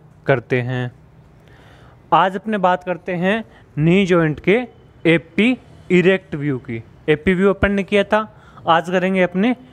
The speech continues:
एपी इरेक्ट व्यू, इरेक्ट पोजीशन में, जिसको अपने क्या बोल सकते हैं, वेट बियरिंग व्यू, क्योंकि जब पेशेंट खड़ा होता है तो उसका पूरा वेट बियर कौन करता है, नी जॉइंट। तो इसको अपने क्या है, वेट बियरिंग व्यू भी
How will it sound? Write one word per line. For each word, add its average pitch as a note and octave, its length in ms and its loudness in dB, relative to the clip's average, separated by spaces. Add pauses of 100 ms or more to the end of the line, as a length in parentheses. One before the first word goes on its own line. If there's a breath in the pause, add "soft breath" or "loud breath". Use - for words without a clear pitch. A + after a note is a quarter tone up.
(220 loud breath)
एपी E3+ 400 2 (400)
इरेक्ट F#3 380 0
व्यू, D3 340 -2
इरेक्ट E3 340 0
पोजीशन C#3 420 -2
में, C3 220 -2 (520 loud breath)
जिसको D#3+ 240 2
अपने G3 240 0
क्या F#3+ 160 0
बोल G3 200 -6
सकते - 320 -6
हैं, A#3+ 200 0 (400 soft breath)
वेट F#3 560 0
बियरिंग E3+ 580 2 (340)
व्यू, C#3+ 260 2 (440 soft breath)
क्योंकि G3 200 0
जब G3+ 220 -2
पेशेंट G3+ 380 0
खड़ा F3 240 2
होता E3 280 2
है F3+ 160 0 (340 loud breath)
तो G3+ 100 4
उसका G#3 240 0
पूरा G#3 360 0
वेट G3 280 -4
बियर G3+ 180 0
कौन G3+ 260 -2
करता G3 280 0
है, B3+ 220 -2 (680 soft breath)
नी E3+ 260 2
जॉइंट। C3+ 420 -2 (340 loud breath)
तो - 80 -10
इसको F#3+ 320 2
अपने G3+ 200 0
क्या F#3+ 140 0
है, G#3+ 200 0
वेट F#3 400 -2
बियरिंग F3 420 0
व्यू F3 200 2
भी B3 240 0